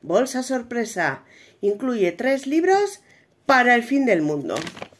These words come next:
Así que voy a abrir, uh, que os muevo la, la cámara y a ver qué libros sorpresa son, porque yo tampoco los, uy, ruido, ruido, ruido, yo tampoco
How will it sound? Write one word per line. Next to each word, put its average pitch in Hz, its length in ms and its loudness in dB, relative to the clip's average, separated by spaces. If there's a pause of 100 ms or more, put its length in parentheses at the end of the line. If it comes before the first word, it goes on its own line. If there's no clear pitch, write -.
(360)
Así 220 380 -2
que 320 220 2 (240)
voy 233 160 2
a 214 80 4
abrir, 233 480 -2
uh, 330 240 0 (100)
que 202 160 0
os 196 160 2
muevo 226 380 0
la, 196 360 2 (800)
la 202 160 2
cámara 254 480 0 (420)
y 214 100 0
a 214 100 4
ver 269 180 2
qué 247 140 -2
libros 240 320 -2
sorpresa 208 680 -2
son, 330 220 0 (720)
porque 254 540 0 (140)
yo 247 120 -4
tampoco 254 400 0
los, 226 1040 2
uy, 359 260 4 (2750)
ruido, 262 340 2
ruido, 254 380 0
ruido, 247 460 -4
yo 262 180 -6
tampoco 269 420 0